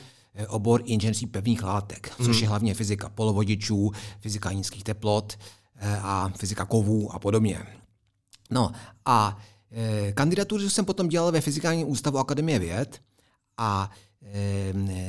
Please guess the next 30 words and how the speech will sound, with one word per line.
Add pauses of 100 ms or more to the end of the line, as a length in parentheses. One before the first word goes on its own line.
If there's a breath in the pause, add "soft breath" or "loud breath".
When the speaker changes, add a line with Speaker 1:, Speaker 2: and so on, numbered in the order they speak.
(460)
Speaker 1:
dělal
jsem
v
oboru
fyzika
plazmatu. (480)
No
a (380 loud breath)
plazmovou
asistencí (220 loud breath)
se
vytváří
tenké
vrstvy
tak,
že
se
vlastně
materiál
rozprašuje
bombardem (320 loud breath)
urychlených
iontů.
Speaker 2:
Mhm. (380 loud breath)
Speaker 1:
Ehm,
jednotlivé
atomy
se
vlastně, (160)
eh,